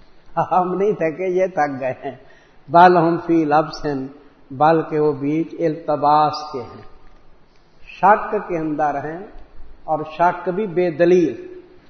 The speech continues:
من خلق جدید، نئی پیدائش سے۔ وَلَقَدْ خَلَقْنَا الْإِنسَانَ، بات چونکہ چلی آ رہی ہے قیامت کی، کہ قیامت یقیناً آنا ہے۔ اب اس کے بارے میں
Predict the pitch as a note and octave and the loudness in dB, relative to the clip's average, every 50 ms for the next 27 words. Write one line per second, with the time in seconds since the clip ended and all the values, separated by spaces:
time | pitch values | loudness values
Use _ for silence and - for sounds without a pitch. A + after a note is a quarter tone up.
0 | - _ - _ D#3 D3+ D#3 D3+ C#3 - - D#3 D3+ D3+ D3+ D3 - C#3+ C#3 C3 | -20 _ -14 _ -4 -2 -2 -2 -4 -2 0 0 2 2 0 -4 -6 -6 -6 -6
1 | B2+ C3+ C3+ B2+ C3+ C3+ C3+ B2+ B2+ C3+ C#3 D3+ D#3 D#3 D3+ C3+ - C3+ B2+ B2+ | -6 -8 -6 -6 -6 -4 -4 -4 -4 -2 0 0 0 0 -2 -4 -6 -6 -6 -6
2 | A#2+ A2+ B2+ B2 B2 A#2+ A#2 - - - - A#2 G2 - - _ _ _ - _ | -6 -6 -6 -6 -6 -8 -10 -12 -14 -14 -16 -16 -18 -18 -20 _ _ _ -20 _
3 | _ _ _ - _ _ _ _ _ - _ C#3+ C3+ D3+ E3 E3+ E3 E3 D#3+ E3 | _ _ _ -20 _ _ _ _ _ -20 _ -2 4 4 6 6 6 4 2 2
4 | E3 D#3 C#3 - - - D#3 D#3+ D#3+ D#3 D#3 D3 C#3+ C#3+ C#3+ C#3 C3+ C#3+ C#3 C3+ | 0 0 0 -4 -4 -2 0 2 0 0 -2 -6 -6 -4 -4 -4 -4 -6 -8 -10
5 | C3 - - C#3 C3+ C#3 C3+ C3 B2 B2 B2 B2 - - - - - - - - | -10 -12 -8 -4 -2 -2 -2 -4 -6 -10 -12 -16 -18 -20 -20 -18 -18 -16 -16 -12
6 | - - - C3+ B2 - D3 D#3+ F3 F3+ F#3+ G3 G3 - - - F#3+ F#3 F#3 E3+ | -12 -12 -12 -12 -6 0 2 4 4 6 4 4 2 -2 -6 -6 -4 -4 -4 -4
7 | F3+ F3+ - - F3 D#3+ D#3+ D#3+ D#3+ D#3+ D#3 D3 D3 D3 C#3+ C#3+ C3+ C3+ D3+ E3 | -4 -6 -6 -4 -4 -2 -2 0 0 0 0 0 0 -2 -2 -4 -6 -6 -4 -4
8 | E3 D#3+ - - - D#3+ D#3 D#3 D3+ C#3+ C#3 C3+ C3 B2 - - - A#2 G#2 - | -4 -4 -4 -4 -4 -2 -2 -2 -2 -2 -4 -6 -6 -8 -12 -16 -18 -18 -18 -20
9 | _ _ - - - - - _ _ - - - - - C#3+ - - - E3 E3 | _ _ -20 -20 -20 -20 -20 _ _ -20 -20 -14 -10 -10 -10 -10 -10 -4 -2 0
10 | E3 E3 E3 D#3+ D#3+ D#3 C#3+ - - C3+ C#3+ C#3+ - - E3+ E3+ F3 F3 F3+ F#3+ | 0 0 0 0 -2 -2 -4 -8 -10 -10 -10 -10 -6 -4 -2 0 0 0 -2 -2
11 | G#3+ C4 F#3+ - - - - - _ _ _ - D#3 D#3+ D#3 D3 C#3 B2+ A#2+ A2+ | -4 -6 -8 -12 -20 -20 -20 -20 _ _ _ -8 -6 -6 -4 -6 -8 -8 -10 -14
12 | A#2+ A#2 A2+ - _ - _ _ _ _ _ - C#3+ D3 C#3+ D3+ E3+ E3+ - - | -16 -20 -20 -20 _ -20 _ _ _ _ _ -2 -2 -2 0 0 0 0 -2 -2
13 | - E3+ E3 D3 D3+ D3+ D3 C#3 C#3+ C3+ C#3+ C#3 | -2 -2 0 2 2 2 2 2 0 -2 -4 -8